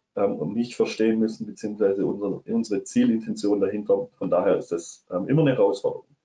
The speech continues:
So, fangen wir ohne weitere Intros direkt an. Ich hab gesagt, heute gibt's sieben Punkte.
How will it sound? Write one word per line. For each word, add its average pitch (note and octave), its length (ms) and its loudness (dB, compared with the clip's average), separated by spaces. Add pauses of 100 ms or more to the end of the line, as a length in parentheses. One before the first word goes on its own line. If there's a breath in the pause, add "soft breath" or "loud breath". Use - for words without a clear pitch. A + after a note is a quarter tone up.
(360 soft breath)
So, F#3+ 220 2
fangen G3+ 220 2
wir - 340 4 (200)
ohne E3 440 2 (180)
weitere C#3 500 2
Intros D3 500 0
direkt C3+ 340 0
an. F3 360 0
Ich C3+ 140 -8
hab B2+ 180 2
gesagt, C3+ 340 2
heute C3 180 2
gibt's - 260 -8
sieben C3+ 280 0
Punkte. F3 540 0